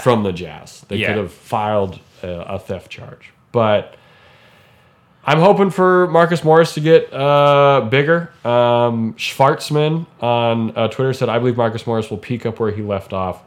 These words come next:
Speaker 1: last game, and we will see more contribution from him from now on." I hope that happens. I hope he's not too affected by the fatigue. He did kinda have some injury stuff and things like that, and he's taken knocks and things like that over the years. So I really think,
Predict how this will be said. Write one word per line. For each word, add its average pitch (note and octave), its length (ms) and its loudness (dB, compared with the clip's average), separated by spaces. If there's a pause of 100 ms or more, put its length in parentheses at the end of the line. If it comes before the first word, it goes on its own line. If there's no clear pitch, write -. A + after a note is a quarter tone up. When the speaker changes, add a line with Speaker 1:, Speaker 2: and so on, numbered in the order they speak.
(320)
Speaker 1:
last G2+ 280 -4
game, G2 160 -6
and G2 120 -6
we F#2+ 40 -6
will F#2 80 -6
see - 200 -12
more G2+ 180 -4
contribution F#2 560 -8
from F2 160 -12
him F#2 200 -8
from F#2 140 -12
now F2+ 240 -8
on." F2+ 280 -8 (420)
I D3+ 160 2
hope D3+ 380 0
that G#2 180 -4
happens. - 680 -18
I B2+ 60 0
hope E3 180 2
he's C#3+ 160 0
not D3+ 200 2
too C#3+ 100 -2
affected C#3 380 -4
by C3 120 0
the C3+ 60 -4
fatigue. C3 560 -8 (240)
He A#2+ 100 -8
did A#2+ 140 2
kinda C3+ 160 0
have B2+ 160 0
some A2+ 100 -6
injury A2+ 280 -4
stuff A2+ 260 -6
and G#2 100 -10
things G#2 200 -10
like G2 160 -12
that, G2 220 -10
and - 80 -14
he's F#2 120 -12
taken G2 320 -12
knocks F2+ 380 -12
and F2+ 120 -12
things F#2 220 -14
like F2+ 140 -16
that F#2+ 180 -10
over F2+ 140 -10
the F2+ 80 -12
years. F#2 340 -10
So F#2 380 -8 (1120)
I C3 80 -10
really F3+ 340 0
think, G3 400 -4